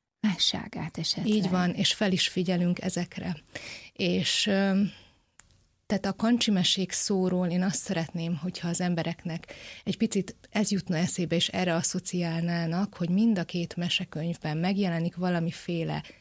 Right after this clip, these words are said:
Speaker 2: különbözőség, valamiféle különbözőségre próbálja felhívni a figyelmet, és ennek elfogadására. Ugye a személy észlelés, ez így történik, hogy először meglátunk valakit,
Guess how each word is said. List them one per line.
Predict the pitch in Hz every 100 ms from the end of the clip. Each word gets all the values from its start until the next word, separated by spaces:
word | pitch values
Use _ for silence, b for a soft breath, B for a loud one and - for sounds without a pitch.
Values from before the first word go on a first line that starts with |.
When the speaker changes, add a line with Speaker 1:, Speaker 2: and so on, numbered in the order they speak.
| _
Speaker 2:
különbözőség, | - 165 165 160 170 165 170 - - 196 180 175 B B B B
valamiféle | 190 185 180 - 175 165
különbözőségre | 175 180 160 170 175 170 - 160 160 165 -
próbálja | - 170 156 156
felhívni | 170 180 165 170 160
a | 165
figyelmet, | - 165 156 165 180
és | -
ennek | 170 170 -
elfogadására. | 165 - 165 165 170 170 - 185 180 196
Ugye | 208 196
a |
személy | - 233 202 165 175
észlelés, | 196 - 185 175 190 -
ez | 202
így | - 202 -
történik, | 190 185 - 175 175 175 175
hogy | - 180
először | 190 185 - 190
meglátunk | 180 190 196 190 202 185
valakit, | 190 185 - 196 190